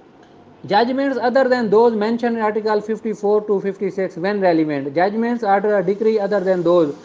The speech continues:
mentioned in Article fifty-four, fifty-five,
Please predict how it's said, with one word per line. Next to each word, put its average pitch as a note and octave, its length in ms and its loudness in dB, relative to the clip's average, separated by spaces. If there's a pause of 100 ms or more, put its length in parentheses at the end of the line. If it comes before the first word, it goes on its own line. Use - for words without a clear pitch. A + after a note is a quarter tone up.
(240)
mentioned A3+ 400 0
in A3+ 100 -2 (340)
Article G3+ 480 2 (520)
fifty-four, A3+ 580 2
fifty-five, G3 720 -2